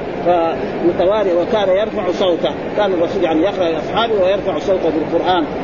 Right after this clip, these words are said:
وخصوصًا السورة المكية التي إيه؟ في مكة: "وإذا سمع المشركون سبوا القرآن ومن جاء به"، آه، "وسبوا القرآن ومن جاء بالقرآن". فإذا سبوا القرآن ومن جاء به معنى سبوا الله،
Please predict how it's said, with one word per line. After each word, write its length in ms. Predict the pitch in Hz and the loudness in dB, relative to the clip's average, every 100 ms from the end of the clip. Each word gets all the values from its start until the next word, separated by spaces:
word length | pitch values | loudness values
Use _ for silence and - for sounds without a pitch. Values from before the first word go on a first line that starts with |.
| - 175 | -4 -2
وخصوصًا 460 | 160 - - 202 | -2 -2 0 0
السورة 340 | 170 220 208 180 | 2 2 4 2
المكية 480 | 175 170 220 208 | 0 -2 0 2
التي 260 | 180 175 185 | 2 2 0
إيه؟ 220 | 185 196 - - - - | 2 0 -2 -6 -6 -2
في 100 | 220 | 0
مكة: 360 | 247 - 214 - - - - - - - - - - - - - - - 254 | 0 2 0 -2 -6 -6 -6 -6 -6 -6 -6 -6 -6 -6 -6 -6 -6 -2 2
"وإذا 240 | 185 196 | 4 4
سمع 300 | 185 247 220 | 0 0 0
المشركون 480 | 214 196 190 233 226 | 0 0 0 0 0
سبوا 340 | 233 233 220 | 0 0 0
القرآن 500 | 190 202 190 208 247 | 0 0 0 0 0
ومن 320 | 233 196 190 180 | 0 0 0 0
جاء 260 | 233 202 | 0 0
به"، 380 | 190 226 165 156 - - - - | 0 2 2 0 -2 -6 -6 -4
آه، 300 | - - 165 | -4 -2 -2
"وسبوا 340 | 156 233 202 | 2 0 0
القرآن 500 | 170 170 175 208 247 | -2 0 0 2 2
ومن 280 | 226 202 196 | 0 0 0
جاء 240 | 233 240 196 | 0 0 -2
بالقرآن". 400 | 180 170 156 139 - | -2 -2 -2 -2 -2
فإذا 240 | 180 190 | 2 2
سبوا 320 | - 247 214 | 2 0 2
القرآن 400 | 202 196 196 208 | 2 2 0 0
ومن 260 | 180 202 196 | 0 0 2
جاء 200 | 240 208 | 0 0
به 120 | 220 | -2
معنى 240 | 247 233 233 | -2 0 0
سبوا 300 | 240 - 220 | 0 0 2
الله، 200 | 220 | 2